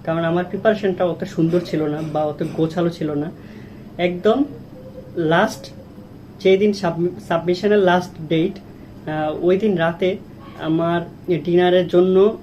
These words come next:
আ, যে খাবারটা রান্না হয়েছিল ওইখান থেকে just একটা চিকেন নিয়ে আমি প্লেটিংটা করেছিলাম। হাতের কাছে যা পাইছি তা দিয়ে করেছিলাম। তো বিষয়টা আমার কাছে খুবই,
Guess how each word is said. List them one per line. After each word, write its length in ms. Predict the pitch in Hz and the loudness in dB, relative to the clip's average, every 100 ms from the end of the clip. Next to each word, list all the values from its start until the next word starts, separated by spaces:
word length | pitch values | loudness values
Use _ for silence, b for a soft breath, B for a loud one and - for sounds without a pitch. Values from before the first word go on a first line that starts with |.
| - | -8
আ, 340 | 175 165 165 156 | -4 -2 -2 -2
যে 120 | 170 | -2
খাবারটা 400 | 170 165 160 196 | -2 -2 0 2
রান্না 280 | 175 165 170 | 2 2 2
হয়েছিল 280 | 175 175 196 | 2 0 0
ওইখান 300 | 165 165 170 | 0 0 -2
থেকে 240 | 170 170 | -2 -4
just 260 | 170 170 - | -2 -4 -4
একটা 200 | 165 170 | -4 -6
চিকেন 360 | - 170 185 185 | -4 -4 0 2
নিয়ে 320 | 185 220 349 B B B B | 2 2 0 B B B B
আমি 140 | 160 160 | -4 -2
প্লেটিংটা 500 | 165 165 165 170 170 | 2 2 2 0 0
করেছিলাম। 540 | 175 175 175 147 165 - - - - | 2 2 2 -2 -2 -6 -16 -16 -6
হাতের 220 | 160 180 | -4 -2
কাছে 240 | 190 190 | -4 -6
যা 220 | 180 170 175 | -2 0 0
পাইছি 400 | 180 175 - 285 - | 0 -2 -4 -6 2
তা 140 | 165 | 2
দিয়ে 180 | 160 170 | 2 0
করেছিলাম। 560 | 170 170 165 160 160 214 - - - - - - - - - - | 0 -2 -2 -2 -2 -4 -12 -20 -20 -20 -20 -18 -20 -18 -10 0
তো 240 | 196 196 | 2 4
বিষয়টা 400 | 180 190 220 214 | 0 -2 -2 2
আমার 180 | 202 190 | 2 2
কাছে 260 | 214 214 | -2 -8
খুবই, 500 | - 202 196 214 208 | -2 2 4 4 2